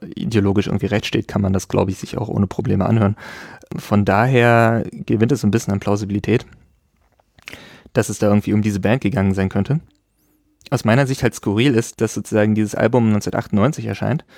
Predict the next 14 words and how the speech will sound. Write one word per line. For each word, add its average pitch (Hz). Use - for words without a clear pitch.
und 110
dreizehn 123
Jahre 117
später, 143
nach 113
dem 113
Auffliegen 120
des 110
N 104
S 104
U, 143
im 110
Verfassungsschutzbericht 117
zweitausendelf 107